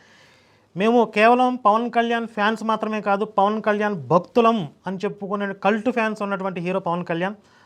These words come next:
అలాంటి హీరో సినిమా వస్తుందంటే మరి ఫ్యాన్స్కి పండగ వాతావరణమే ఉంటుంది. అదే సమయంలో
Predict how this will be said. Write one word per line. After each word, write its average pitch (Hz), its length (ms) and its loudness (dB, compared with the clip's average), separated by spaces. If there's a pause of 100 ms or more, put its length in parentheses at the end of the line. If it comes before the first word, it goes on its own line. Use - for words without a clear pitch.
(220)
అలాంటి 220 300 0
హీరో 240 240 2
సినిమా 226 280 0
వస్తుందంటే 208 440 -2
మరి 175 340 -4 (400)
ఫ్యాన్స్కి 185 540 -4
పండగ 180 260 -2
వాతావరణమే 175 540 2
ఉంటుంది. 147 360 -6 (520)
అదే 226 200 6
సమయంలో 247 680 4